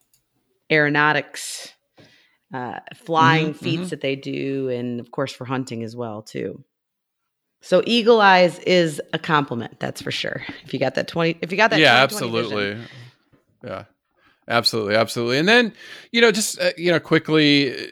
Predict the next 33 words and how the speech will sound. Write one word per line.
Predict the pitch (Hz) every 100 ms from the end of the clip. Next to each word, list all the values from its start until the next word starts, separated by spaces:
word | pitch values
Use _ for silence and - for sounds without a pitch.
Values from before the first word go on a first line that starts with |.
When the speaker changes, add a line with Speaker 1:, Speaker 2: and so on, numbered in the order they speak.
| -
Speaker 2:
just | 143 143
talking | - 139 135
about | 127 110
birds | 120 120 117 113
and | 104
flight | - 113 110 110 110
and, | 113 104 98 -
and | 113
again, | 101 101
just | 104 -
building | 117 113 104
that | 101
story | - - 101 101 104
when | 101
we | 98
cover | 95 113 104 101
birds. | 107 101 101 98 - - - - - -
You |
know, | 107
we've | 104
talked | 123 110
about | 113 107
some | - 107
of | 104
this, | 107 101 -
that, | 101 98 98
you | 107 95
know, | 90 92
they're | 104
lighter | 104 113 120 123
weight, | 107 104 127 - - - _
you | 113
know, | 78